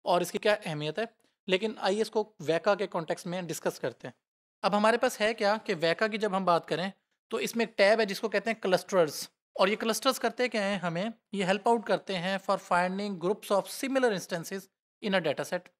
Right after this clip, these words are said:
यानी कि ऐसे इंस्टेंसेस जो एक दूसरे से मिलते जुलते हैं उनको फाइंड आउट करने के लिए ये Weka के क्लस्टर्स मौजूद हैं।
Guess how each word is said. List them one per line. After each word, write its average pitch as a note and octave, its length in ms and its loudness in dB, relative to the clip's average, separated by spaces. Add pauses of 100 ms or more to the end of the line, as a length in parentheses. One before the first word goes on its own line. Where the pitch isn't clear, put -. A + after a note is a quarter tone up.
(200)
यानी F#3+ 200 2
कि G#3 100 0
ऐसे A3 500 2
इंस्टेंसेस G3+ 560 -4
जो G3+ 120 0
एक F#3+ 100 -2
दूसरे G3+ 260 -4
से G#3 160 -2
मिलते F3+ 320 -2
जुलते E3 300 -4
हैं E3 200 -8 (180)
उनको G#3+ 260 2
फाइंड F#3+ 240 2
आउट F3+ 120 0
करने F3 260 -2
के E3+ 100 -8
लिए F#3 140 -2
ये F3 180 -2
Weka E3 280 -2
के - 80 -6
क्लस्टर्स E3+ 380 -4
मौजूद B2+ 380 -6
हैं। B2+ 100 -14